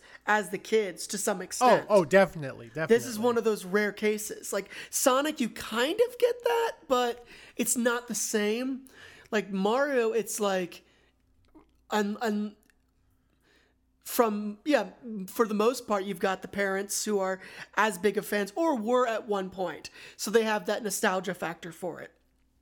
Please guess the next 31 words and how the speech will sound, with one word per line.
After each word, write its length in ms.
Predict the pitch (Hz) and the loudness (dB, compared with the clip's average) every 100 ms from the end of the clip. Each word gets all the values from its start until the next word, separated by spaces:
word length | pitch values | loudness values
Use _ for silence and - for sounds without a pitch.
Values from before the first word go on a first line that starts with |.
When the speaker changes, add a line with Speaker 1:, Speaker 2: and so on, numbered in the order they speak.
| _ _ _ _ _ _ _ - - - - - | _ _ _ _ _ _ _ -20 -18 -18 -18 -6
Speaker 1:
So 440 | - 226 214 208 | 0 2 2 -2
when 260 | 294 226 208 | -4 -2 0
you 120 | 208 | -2
look 200 | 226 294 | -2 -2
at 60 | 320 | -2
it 100 | - | -2
from 260 | 214 196 | -4 -2
that 340 | 196 202 202 196 | -2 0 -2 -4
way, 340 | 175 160 160 160 _ _ _ _ _ _ _ _ _ _ _ _ _ _ _ | -6 -8 -10 -14 _ _ _ _ _ _ _ _ _ _ _ _ _ _ _
you 400 | 196 180 208 196 | -12 -6 -2 -2
have 240 | 196 226 226 | 0 -2 0
to 80 | |
accept 500 | 208 - - 202 196 | -2 -2 -2 -2 -2
that 260 | 208 180 - - - - - - | -2 -2 -4 -14 -20 -20 -14 -8
the 80 | 202 | -4
fact 320 | - 233 240 | 0 0 0
that 100 | 254 | -4
this 180 | 240 214 | -4 0
movie 300 | 220 226 226 | -2 -2 -2
is 140 | 208 | -2
still 440 | - - 208 202 | -4 0 2 2
going 320 | 208 196 202 185 | -2 -2 -2 -4
full 320 | - 208 196 | -2 -2 -2
kid, 520 | - 214 185 208 233 - _ - - - _ _ - | -4 -4 -2 -2 -4 -12 _ -20 -20 -20 _ _ -2
uh, 460 | 202 180 170 156 156 _ _ | 0 0 -4 -8 -12 _ _
is 540 | 240 240 247 254 233 - _ - | -2 0 0 -2 -4 -10 _ -8
an 380 | 208 208 214 214 | -2 0 0 0
unfortunate 600 | 208 208 208 196 214 214 | 0 0 -2 0 -2 -2
weakness 400 | 202 202 175 - | -4 -4 -8 -8
of 160 | 160 | -6
it 300 | 185 220 _ | -6 -8 _